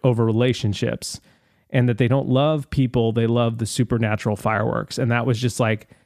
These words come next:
kind of, I don't know, like, that was just like, okay, yeah, like, I, i-, if, if I, you know, lay my hands on Brooks uh,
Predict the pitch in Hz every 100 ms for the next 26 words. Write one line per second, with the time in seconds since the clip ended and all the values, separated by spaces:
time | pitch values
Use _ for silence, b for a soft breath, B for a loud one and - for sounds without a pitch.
0 | b b - 196 202 151 113 - _ _
1 | _ - 180 151 123 117 - - - 135
2 | 180 180 143 147 147 120 190 170 127 123
3 | 175 117 117 110 - b b b _ 147
4 | - - 156 - 160 123 - - 156 -
5 | 170 165 147 151 151 131 117 127 143 143
6 | 123 131 120 117 117 120 127 - - -
7 | - _ _ _ _ _ _ _ _ _
8 | _ _ 143 120 110 113